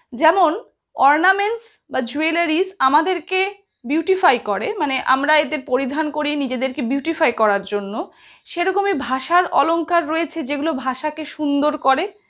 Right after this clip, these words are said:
সুন্দর করে তোলে আমাদের কাছে। তো সেই সমস্ত অলংকার, মানে ভাষার অলংকারগুলো, যেগুলো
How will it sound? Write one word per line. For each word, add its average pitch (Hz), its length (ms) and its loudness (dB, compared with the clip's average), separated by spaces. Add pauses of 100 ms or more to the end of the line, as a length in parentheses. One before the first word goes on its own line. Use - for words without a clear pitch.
(360)
সুন্দর 285 360 -2
করে 302 200 -2
তোলে 302 280 0
আমাদের 262 380 2
কাছে। 262 300 -4 (720)
তো 294 80 2 (440)
সেই 339 180 0
সমস্ত 370 540 -4
অলংকার, 302 840 2
মানে 294 160 -2
ভাষার 254 420 0
অলংকারগুলো, 233 720 -2 (160)
যেগুলো 302 380 -2